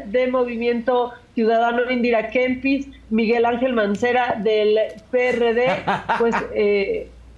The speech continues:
Speaker 1: digo, están diciendo que sí va a pasar,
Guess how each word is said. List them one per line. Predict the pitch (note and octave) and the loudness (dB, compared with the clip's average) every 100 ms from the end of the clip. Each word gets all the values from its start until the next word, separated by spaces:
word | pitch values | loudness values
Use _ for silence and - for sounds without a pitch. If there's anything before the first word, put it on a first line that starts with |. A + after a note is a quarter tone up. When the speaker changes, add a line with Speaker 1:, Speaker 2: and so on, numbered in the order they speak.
| - - - - F#3 | -20 -20 -14 -6 -2
Speaker 1:
digo, | B3+ B3 A#3 | 0 2 2
están | B3 B3 C4+ C#4 | 0 0 0 2
diciendo | D4 D4+ D4 C#4+ | 2 2 2 2
que | D4 C#4 G3+ - - - - | 2 -2 -2 -12 -20 -8 -2
sí | D#4+ | 0
va | F4+ | 0
a | F4 | 0
pasar, | C#4 C#4+ D#4 E4+ | 0 2 2 0